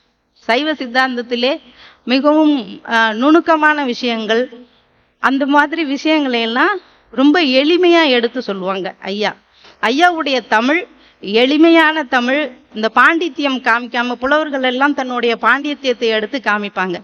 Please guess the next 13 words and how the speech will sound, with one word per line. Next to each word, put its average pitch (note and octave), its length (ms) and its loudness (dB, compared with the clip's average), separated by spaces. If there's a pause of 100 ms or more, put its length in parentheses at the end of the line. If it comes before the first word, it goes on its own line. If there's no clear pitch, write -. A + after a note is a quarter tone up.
(360)
அதுபோல D#4+ 520 0
இல்லாம B3+ 600 -4 (300)
எளிமையான F4+ 680 4
தமிழ்ல C4+ 600 0 (480)
திருமுறைகளை B3 880 2
கொண்டு C4 300 0
சேர்ப்பது A#3 680 0
ஐயாவுடைய A#3+ 760 0
மற்றொரு A#3+ 540 -2
சிறப்பு. G3+ 540 -6 (1080)
அவங்களுடைய D#4+ 500 2
இன்னொரு F4+ 500 0
சிறப்பு, A#3 600 0